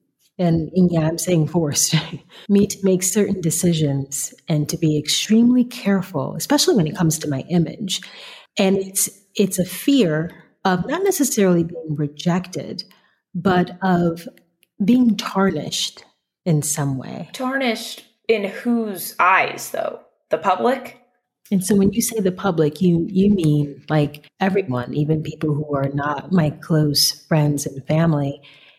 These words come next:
Speaker 1: And that answer is yes.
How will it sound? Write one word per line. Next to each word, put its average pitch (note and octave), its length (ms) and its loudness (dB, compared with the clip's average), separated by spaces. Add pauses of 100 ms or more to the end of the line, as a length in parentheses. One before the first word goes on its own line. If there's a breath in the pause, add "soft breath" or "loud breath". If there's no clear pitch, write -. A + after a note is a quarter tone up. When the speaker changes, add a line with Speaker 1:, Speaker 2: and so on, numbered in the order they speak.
(180 soft breath)
Speaker 1:
And D3+ 320 2
that F#3+ 200 2
answer A3+ 460 2
is C#3 320 0
yes. D#3 720 -4